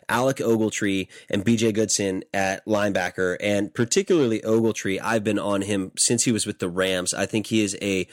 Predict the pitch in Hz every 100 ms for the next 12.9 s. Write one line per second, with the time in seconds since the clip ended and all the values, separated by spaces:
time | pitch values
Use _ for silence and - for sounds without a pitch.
0 | - - - - - - - 110 127 110
1 | 117 113 117 123 120 101 98 98 98 95
2 | 92 95 95 92 87 - - 107 107 113
3 | 151 139 120 107 - - 107 117 107 107
4 | 120 104 107 95 - 95 92 - - 127
5 | 117 107 104 101 - 104 104 - 95 98
6 | 98 92 104 101 107 107 120 110 92 95
7 | 92 95 92 - 101 98 95 95 95 95
8 | 95 101 92 92 107 101 - 101 92 -
9 | 98 95 90 87 87 98 92 95 90 -
10 | - - - 113 117 113 - 117 110 107
11 | 104 98 - 104 - 120 107 - 107 98
12 | 87 101 104 95 90 95 95 90